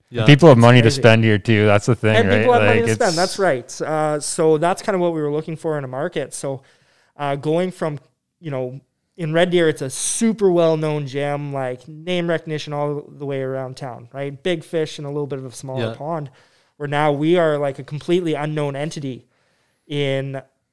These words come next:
Speaker 3: this whole new pond that we know nothing about. So
Speaker 1: Yeah.
Speaker 3: it's like,
Speaker 2: Yeah.
Speaker 3: there was a lot of hurdles that we had originally, um,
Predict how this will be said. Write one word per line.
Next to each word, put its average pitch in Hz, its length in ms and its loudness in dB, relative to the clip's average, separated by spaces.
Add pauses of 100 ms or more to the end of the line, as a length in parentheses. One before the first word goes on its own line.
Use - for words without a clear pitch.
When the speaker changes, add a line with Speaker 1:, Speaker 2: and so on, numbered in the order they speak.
(120)
Speaker 3:
this 151 340 -6
whole 185 380 4
new 165 440 2 (200)
pond 165 480 4
that 143 120 -2
we 147 120 -4
know 143 180 -4
nothing 143 320 -6
about. 139 460 -2
So 123 160 0
Speaker 1:
Yeah. 113 60 0
Speaker 3:
it's - 140 -6
like, 135 240 -6
Speaker 2:
Yeah. 143 40 -18
Speaker 3:
there 165 120 -2
was 170 140 -2
a 160 40 -4
lot 156 220 0
of 151 80 -4
hurdles 160 380 0
that 139 140 -4
we 139 140 -6
had 139 300 -4
originally, 139 640 -8 (580)
um, 131 800 -4